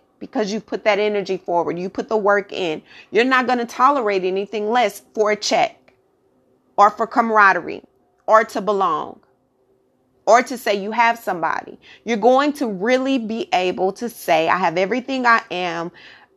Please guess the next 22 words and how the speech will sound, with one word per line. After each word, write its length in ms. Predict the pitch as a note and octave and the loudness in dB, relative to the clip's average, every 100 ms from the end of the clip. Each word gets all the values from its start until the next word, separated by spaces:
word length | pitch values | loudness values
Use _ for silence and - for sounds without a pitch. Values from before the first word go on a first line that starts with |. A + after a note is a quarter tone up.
| - | 0
everything 420 | A#3 B3+ C4+ C4 | 2 2 -2 2
that 100 | B3 | 4
I 100 | A3+ | 4
have 320 | A#3+ G3 F#3 | 4 4 2
and 120 | F3+ | 0
everything 420 | F3+ G#3+ A#3+ B3 A3 | -2 -2 -4 -4 -2
that 120 | G#3+ | 2
I 200 | G#3 - | 2 0
am 440 | F#3+ F#3+ F#3 E3+ E3 | -4 -2 -2 -2 -4
is 240 | - F#3+ - | -4 -4 -6
because 640 | F3 - A3+ G#3 F3 E3 - | -14 -4 2 4 4 0 0
I 240 | F#3+ G3+ | 2 2
have 260 | A3+ F3 E3+ | 2 -2 -4
shown 400 | - G3 G3+ G3 | -4 -2 -2 -2
up 140 | F3 - | -4 0
as 240 | F3+ F3 | 0 0
myself 1160 | F3 E3+ G3 G#3+ A3+ - - F3+ C#3 - _ _ _ _ _ _ _ _ - | 0 0 2 0 -4 -6 -2 0 0 -4 _ _ _ _ _ _ _ _ 2
and 180 | G#3+ | 4
I'm 300 | G#3 G3+ F#3+ | 4 2 0
not 180 | G3 F#3+ | 2 2
a 60 | F#3+ | 2
fraud." 560 | E3+ E3 C3+ - - | 0 0 0 -2 -8